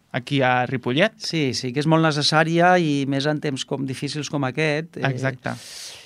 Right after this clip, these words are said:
Speaker 2: i bé, doncs, això que tu dius, no? Animar, animar la gent que conegui, primer que conegui l'associació, perquè cre-, pa-, crec que és prou coneguda, però, però, bueno, potser encara hi ha un sector de població que no la coneix,
Speaker 1: Mhm.
Speaker 2: i, i, bueno, doncs, eh,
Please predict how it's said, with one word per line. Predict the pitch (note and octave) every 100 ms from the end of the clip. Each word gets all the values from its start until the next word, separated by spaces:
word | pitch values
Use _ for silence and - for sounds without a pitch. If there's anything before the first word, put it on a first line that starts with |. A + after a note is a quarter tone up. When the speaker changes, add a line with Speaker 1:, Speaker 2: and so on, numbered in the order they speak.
| - - _ -
Speaker 2:
i | C#3+
bé, | B2 A#2
doncs, | C#3+ B2
això | B2+ - D3
que | D3+
tu | B2+ C#3
dius, | B2 C#3 B2
no? | D3
Animar, | G3+ C#3+ C#3+ C#3 C3+
animar | C#3 C#3 D3
la | D3+
gent | D3 E3+ F3+
que | D#3+
conegui, | D3 D3 E3+ D#3
primer | D#3 D#3 F#3
que | G3+
conegui | F3 E3 E3
l'associació, | C#3+ C3 C3+ C3+ - G3+ G3+
perquè | F#3 C3+ C#3 C3 - - _ - D#3+
cre-, | - E3+ F3+
pa-, | - F3 - -
crec | - G3
que | G#3
és | -
prou | D#3+ D#3
coneguda, | D#3+ C#3 E3 F#3+ E3 F#3+
però, | D#3+ C3+ B2+ A#2+ - _ -
però, | C3+
bueno, | C#3+ - E3 _
potser | - - C3+
encara | C3 C#3
hi | C3+
ha |
un | C3+
sector | D3+ C3+
de | C#3+
població | C3+ C#3 C3+ D3
que | C#3
no | C3+
la | B2+
coneix, | C#3 D#3+ F3+ G3 - -
Speaker 1:
Mhm. | C#3+ C3+ - _
Speaker 2:
i, | - D3+ D3 C#3+ C#3 C#3+ -
i, | D#3
bueno, | D3+ B2
doncs, | D3+ B2 B2 -
eh, | C3+ C3 C3